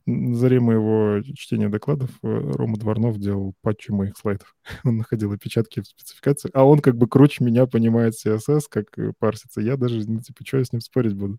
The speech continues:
Вот. А один раз было прикольно. Я статейку у себя в блоге, э, мефодий точка дев написал. Написал там, э, скопировал прямо из эксплейнера, как должно работать. Рома приходит, говорит: "У тебя неправильно". Я говорю: "Я скопировал из эксплейнера".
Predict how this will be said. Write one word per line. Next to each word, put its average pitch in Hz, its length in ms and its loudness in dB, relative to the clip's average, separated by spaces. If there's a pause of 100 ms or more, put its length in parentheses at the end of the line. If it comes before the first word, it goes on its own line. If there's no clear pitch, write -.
(720)
Вот. 104 220 0 (120)
А 127 120 -4
один 127 360 0
раз 120 160 4
было 104 220 -6
прикольно. 110 500 -4 (540)
Я 117 160 -2
статейку 107 760 -4
у 104 60 -6
себя 107 220 -6
в 104 80 -10
блоге, 107 360 -4
э, 120 720 -10
мефодий 120 580 -8
точка - 280 -12
дев 107 200 -6
написал. 202 420 -4 (440)
Написал 143 340 -6
там, 113 380 -2
э, 104 560 -4 (260)
скопировал 143 480 4
прямо 113 240 2
из 101 60 0
эксплейнера, 98 500 0
как 101 180 -8
должно 101 280 -4
работать. 101 400 -10 (440)
Рома 123 200 0
приходит, 123 280 -2
говорит: 107 220 -2
"У - 60 -18
тебя 123 100 2
неправильно". 110 420 0
Я 104 80 -10
говорю: 104 280 -8
"Я 113 200 -6
скопировал 113 380 -6
из 104 60 -16
эксплейнера". 101 400 -6